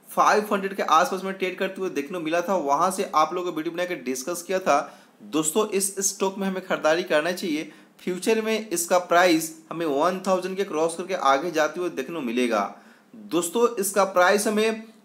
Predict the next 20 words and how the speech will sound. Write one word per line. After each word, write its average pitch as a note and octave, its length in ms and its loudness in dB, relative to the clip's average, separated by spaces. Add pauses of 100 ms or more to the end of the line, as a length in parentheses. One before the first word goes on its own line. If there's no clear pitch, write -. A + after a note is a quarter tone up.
फ़ाइव G3 440 4 (100)
थाउजेंड G3 340 2
के G3+ 80 -2
भी G3+ 120 -2
क्रॉस F#3 340 4
करके G3 180 -4
आगे E3 360 2
जाते F3 300 2
हुए G3 100 0
देखने E3 280 -6
को F#3 60 -6
मिला F#3 220 0 (360)
और D#3+ 180 2
वहाँ E3 360 4
से A3 180 0
हमें G#3+ 240 0
गिरावट F3 420 6
देखने F#3 240 -4
को G3 60 -2
मिला, F#3+ 300 0